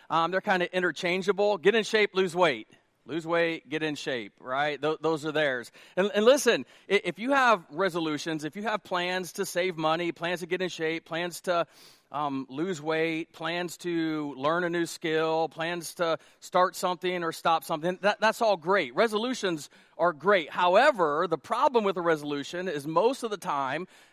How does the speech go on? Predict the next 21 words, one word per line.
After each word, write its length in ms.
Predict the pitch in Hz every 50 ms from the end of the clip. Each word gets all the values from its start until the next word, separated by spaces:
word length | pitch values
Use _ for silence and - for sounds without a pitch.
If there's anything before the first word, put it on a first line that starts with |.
| _ _
people 420 | - 208 233 208 - 247 240 233
don't 340 | 180 151 170 170 180 196 -
have 280 | - - 160 160 175 170
a 100 | 196 185
plan 600 | - - - 165 151 143 139 135 139 135 147 165 -
on 200 | 147 147 156 139
how 180 | 143 139 135
to 60 | 143 143
follow 360 | - - 143 147 160 175 170
through. 420 | - 233 262 240 175 127 107 101 - - - - _
And 140 | 143 156
that's 220 | 180 190 190 - -
why 240 | 196 180 170 160 160
it's 180 | 156 147 -
all 240 | 202 180 175 160 143
gung-ho, 720 | 123 117 175 196 214 226 208 196 208 202 202 202 208 202 196
we're 220 | 175 156 147 156
all 160 | 175 190 190
ready 260 | 185 190 208 208 208 196
to 100 | 180 180
go. 480 | 165 196 202 202 202 202 202 202 196